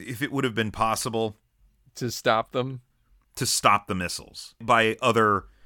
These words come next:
Speaker 1: I don't know, slightly more realistic means.
Speaker 2: It seems strange to me. And I also, I don't think that missiles really work that way. The heat-seeking thing.
Speaker 1: I mean, I think they do in video games.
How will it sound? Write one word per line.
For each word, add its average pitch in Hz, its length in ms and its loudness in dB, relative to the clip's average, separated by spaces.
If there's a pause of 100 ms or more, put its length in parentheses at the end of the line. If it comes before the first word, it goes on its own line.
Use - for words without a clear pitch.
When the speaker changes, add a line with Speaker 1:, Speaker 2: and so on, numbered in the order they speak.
(360)
Speaker 1:
I 127 80 4
don't 107 80 2
know, 101 80 0
slightly 107 400 -2
more 95 220 -2
realistic 87 480 -6
means. 73 360 -14 (380)
Speaker 2:
It 127 100 -8
seems 160 300 -6
strange 107 520 -6
to 107 100 -10
me. 104 280 -8
And 143 160 -4
I 135 120 -2
also, 185 360 -2
I 151 100 2
don't 143 300 -6
think 135 240 -10
that 123 160 -8
missiles 113 440 -10
really 104 240 -6
work 95 300 -12
that 110 200 -8
way. - 280 -12 (640)
The 139 60 -2
heat-seeking 135 720 -10
thing. 143 400 -14 (580)
Speaker 1:
I 170 60 10
mean, 175 140 4
I 185 60 4
think 240 220 -2
they 214 80 2
do 156 180 4
in 117 160 0
video 127 320 4
games. 160 480 -2